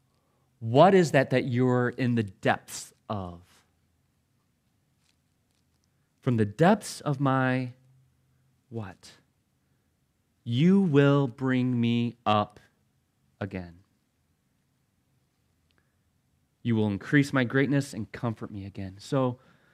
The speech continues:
let's just take a moment now. I just want to pause. Um, actually, the worship team can come up during this time, um, because this is how we're gonna close. But I would like for you to take a few moments, fill in those blanks.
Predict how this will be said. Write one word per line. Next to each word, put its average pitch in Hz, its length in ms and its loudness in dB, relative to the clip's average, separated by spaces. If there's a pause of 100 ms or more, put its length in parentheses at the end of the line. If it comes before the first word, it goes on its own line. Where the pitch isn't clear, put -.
(300)
let's 180 140 2
just - 200 -8
take 180 200 2
a 180 60 0
moment 127 300 2
now. 101 260 -2
I 107 80 -2
just 113 180 -8
want 151 120 2
to 135 60 2
pause. 139 840 -2
Um, 117 500 0
actually, 139 340 -2
the 120 100 -2
worship 120 360 -2
team 151 360 -2
can 131 200 -8
come 123 240 -2
up - 240 -4 (600)
during 127 300 0
this 123 160 -2
time, 127 480 -6 (600)
um, 110 200 -6
because - 180 -12
this 120 160 -6
is 120 120 -10
how 123 120 0
we're 120 120 -4
gonna 135 120 -4
close. 104 600 -6 (840)
But 139 120 4
I 127 80 6
would 127 140 4
like 156 220 4
for - 140 -4
you 170 120 2
to 160 80 2
take 139 220 -2
a 160 60 -4
few 160 200 -4
moments, 107 520 -4 (1800)
fill 170 240 4
in 175 140 4
those 147 200 2
blanks. - 680 -6